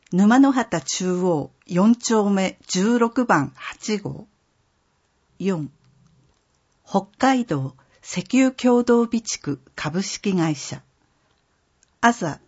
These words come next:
静川三百七番に。津波緊急避難場所、津波避難ビル。津波警報や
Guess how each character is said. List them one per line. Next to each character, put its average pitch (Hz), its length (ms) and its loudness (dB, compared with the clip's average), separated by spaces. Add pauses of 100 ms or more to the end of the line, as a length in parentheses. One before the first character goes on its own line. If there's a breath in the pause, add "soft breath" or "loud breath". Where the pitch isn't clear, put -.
静 254 400 -4
川 147 400 -2
三 262 360 4
百 190 300 -2
七 165 300 2
番 135 400 -4
に。 151 200 -4 (2250)
津 - 180 -6
波 220 440 2 (100)
緊 247 300 4
急 254 240 0
避 240 200 2
難 202 280 2
場 175 140 0
所、 - 240 -4 (580)
津 - 160 -2
波 214 440 2
避 - 280 -2
難 233 320 4
ビ 208 160 -2
ル。 - 140 -16 (1200)
津 196 160 -4
波 269 260 6
警 269 260 2
報 175 280 -2
や 135 240 -6